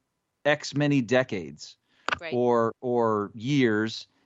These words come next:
Speaker 1: and, and something causes you to lift your head up and say, "Wait a second, when did I, when did I sign up for this? I, I, I, I always thought maybe I would reconsider, or I would only be doing this for, you know, two or three years, but
Speaker 2: Mm-hmm.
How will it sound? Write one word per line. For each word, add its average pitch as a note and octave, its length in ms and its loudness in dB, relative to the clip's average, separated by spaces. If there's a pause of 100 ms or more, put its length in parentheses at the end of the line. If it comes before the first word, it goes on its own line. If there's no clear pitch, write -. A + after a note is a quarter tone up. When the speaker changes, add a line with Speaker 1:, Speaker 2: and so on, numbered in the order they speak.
(200)
Speaker 1:
and, A#2+ 480 4
and A2+ 180 0
something D3+ 460 0
causes C#3+ 360 0
you B2 120 -2
to A#2 60 0
lift A#2+ 220 0
your A2 120 -4
head C#3+ 160 2
up A#2 160 0
and G2+ 100 -4
say, G2+ 300 -2
"Wait D3 240 -2
a G3+ 40 -6
second, F#2+ 380 -4
when C#3+ 160 2
did F3+ 140 2
I, D3+ 400 2
when G#3+ 180 4
did B3 80 4
I - 80 4
sign F3+ 280 -2
up A#3+ 180 -2
for G#2+ 100 -2
this? E2+ 240 -10
I, C3+ 260 0
I, C3+ 280 0 (360)
I, C3+ 300 4
I C3 140 2
always D3 260 2
thought D3 240 2
maybe C3 300 -2
I A#2 60 2
would A2 140 -2
reconsider, A#2+ 680 -2
or G2 260 0
I A2 80 4
would A2 140 2
only A#2 180 2
be A2 120 -2
doing A2+ 260 0
this A#2+ 160 0
for, G2 340 -4 (340)
you G#2+ 120 2
know, G2+ 240 4
two C3+ 320 4
or G#2 80 6
three D#3 260 4
years, G2 380 6
but G2+ 300 4
Speaker 2:
Mm-hmm. A3 200 -20